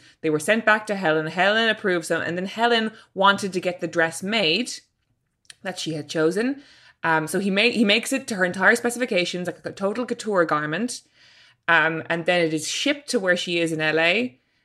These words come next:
And it is among ten dresses that she has to choose from that day.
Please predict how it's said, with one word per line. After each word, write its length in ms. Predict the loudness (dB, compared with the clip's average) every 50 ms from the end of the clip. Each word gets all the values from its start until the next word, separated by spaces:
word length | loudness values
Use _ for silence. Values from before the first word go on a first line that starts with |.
| _ _ _ _ -2
And 460 | 2 2 4 2 2 -2 -6 -8 -10 -12 _ _ _ _ -20 _ _ _ _ 2
it 120 | 4 4
is 100 | 4 2 2
among 340 | 0 2 2 2 0 0 -4
ten 340 | -6 -4 -4 -2 -2 -2
dresses 440 | 0 0 0 0 -2 -4 -6 -4 -4
that 120 | -4 -6 -6
she 140 | -6 -8
has 240 | -8 -6 -8 -10 -10
to 80 | -12 -14
choose 320 | -10 -4 -2 -2 -4 -4
from 240 | -6 -10 -10 -10 -10
that 240 | -10 -10 -10 -8 -8
day. 380 | -8 -8 -8 -10 -12 -12 -18